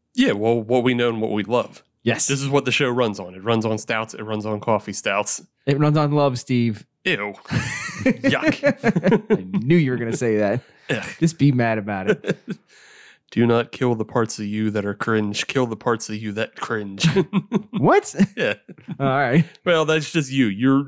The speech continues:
Speaker 1: you say cringe shit like that. Like <laughs>
Speaker 2: Yeah, I do.
Speaker 1: But in order to be, you know, to rise above it, you kill the parts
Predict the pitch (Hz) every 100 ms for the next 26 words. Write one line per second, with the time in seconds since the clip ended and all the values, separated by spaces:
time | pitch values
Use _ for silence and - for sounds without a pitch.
0 | 120 117 127 - 123 - 127 117 107 110
1 | 107 104 104 101 90 104 110 113 - 101
2 | 98 98 104 104 101 101 95 92 _ 147
3 | 156 131 156 147 _ 147 135 135 135 135
4 | 120 127 127 123 - 127 110 104 - _
5 | - 127 117 113 107 107 143 104 101 _
6 | 117 113 110 - - 135 117 107 117 110